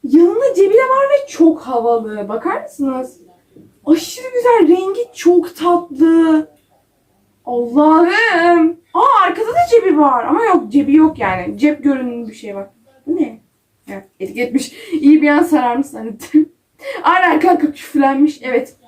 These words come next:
Bunu ben çok beğendim. Yine anneciğim çok teşekkür ederim.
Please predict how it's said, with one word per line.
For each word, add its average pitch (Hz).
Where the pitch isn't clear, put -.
Bunu 277
ben 240
çok 285
beğendim. 247
Yine 269
anneciğim 254
çok -
teşekkür -
ederim. 240